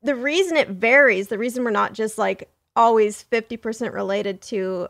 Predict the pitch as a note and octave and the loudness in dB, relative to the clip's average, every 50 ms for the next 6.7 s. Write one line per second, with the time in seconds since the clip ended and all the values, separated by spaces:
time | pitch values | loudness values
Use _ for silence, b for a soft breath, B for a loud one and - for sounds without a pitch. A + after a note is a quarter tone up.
0 | - _ - - G3 A3 - - D#4+ F#4 A4 F#4+ D4+ C4 B3+ A#3+ A3+ G#3+ A3 G#3 | -12 _ -12 -10 -10 -10 -8 -4 -4 -4 0 2 2 2 2 0 -4 -4 -2 0
1 | A3+ G#3+ G3+ - - A#3+ C4 C4 D4+ D4 B3+ D#4 C#4+ C#4 C4 A#3+ G#3 G3 - G#3+ | 2 2 2 2 0 0 2 2 2 2 2 0 0 0 0 -2 -2 -2 -2 0
2 | A3 A#3+ C4 B3+ B3+ A#3 G3+ - G#3+ G#3 G#3 A3 G#3 G#3 G3+ F3 F3+ F#3 F3+ F#3 | 2 2 4 4 2 2 2 2 2 2 4 2 0 0 0 0 0 0 -2 -4
3 | F#3+ F#3+ F3+ G#3+ - - D#4+ B3+ A#3 G#3+ F#3 F#3+ G#3 - - - - - C4+ A#3 | -6 -6 -6 -6 -2 0 0 0 0 0 -2 -4 -8 -10 -14 -14 -6 -4 -2 -2
4 | A3 - G#3 G3+ - - - - - C4 A#3 C#4+ - - - b b b b b | -2 -2 -4 -4 -4 -8 -12 -10 -4 -2 0 0 0 -2 -8 b b b b b
5 | b b _ _ C4+ C4 B3 A#3+ A#3 - - C4+ A#3 A#3 - - A#3+ - - A3 | b b _ _ 0 0 2 2 0 0 0 0 0 0 0 -4 -6 -4 -6 -6
6 | F#3+ - G#3 F#3+ G3 A#3+ C#4+ D#4+ D#4 - C4+ A3+ B3 - | -6 -4 -4 0 4 4 4 4 4 0 -4 -4 -4 -6